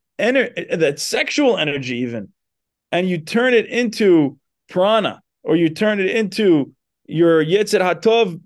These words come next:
you know, it's, or, uh, you know, your Yetzer Hara being something that can drive you to succeed in business or accomplish good things and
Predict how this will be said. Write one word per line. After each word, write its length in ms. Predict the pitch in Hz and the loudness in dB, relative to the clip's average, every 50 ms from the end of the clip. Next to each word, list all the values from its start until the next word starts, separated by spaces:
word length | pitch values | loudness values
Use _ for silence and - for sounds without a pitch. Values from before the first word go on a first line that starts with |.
| - | -14
you 160 | - - 190 | -8 -6 -4
know, 80 | 190 190 | -4 -2
it's, 300 | - 196 202 - 190 147 | -2 -2 -2 -2 -4 -2
or, 120 | - 220 190 | 0 0 2
uh, 400 | 175 170 - 175 165 156 - 165 | 2 2 2 2 2 2 2 0
you 120 | 160 170 | 0 0
know, 60 | 175 | 0
your 180 | 160 147 143 147 | 0 0 0 0
Yetzer 300 | 151 180 190 - - 165 | 0 -2 0 0 0 2
Hara 260 | 165 165 180 190 190 | 2 2 2 2 2
being 300 | 170 147 190 202 196 180 | 0 0 -2 -2 -2 -4
something 380 | - - 214 202 185 196 190 175 | -4 -2 -2 -2 -2 -2 -2 -2
that 200 | 160 151 156 156 | -2 -2 -2 -4
can 160 | - 160 156 | -4 -4 -2
drive 380 | 143 135 151 165 180 190 175 170 | 0 0 2 2 2 2 0 2
you 160 | 175 165 165 | 2 2 2
to 260 | 156 151 147 135 139 _ _ _ _ | 2 2 0 -2 -4 _ _ _ _
succeed 500 | - - 160 151 - - - 185 185 175 | -10 -6 -6 -6 -4 -4 -4 -2 -2 -2
in 160 | 180 180 160 | -2 -2 0
business 600 | 139 175 180 170 160 170 160 156 147 147 143 - | 0 0 0 0 -2 -2 -2 -2 -2 -2 -4 -2
or 300 | 151 139 139 139 135 - _ _ _ _ _ _ _ | 0 2 2 0 0 -4 _ _ _ _ _ _ _
accomplish 680 | - 139 143 - 185 185 208 202 202 190 185 160 - | -6 -6 -4 -4 -2 0 0 0 0 0 -2 -2 -2
good 220 | 151 180 185 165 139 | 0 0 0 0 0
things 400 | 147 190 196 190 190 180 156 147 | -4 -4 -2 -2 0 0 0 0
and 220 | 143 143 139 139 | -2 -2 -4 -8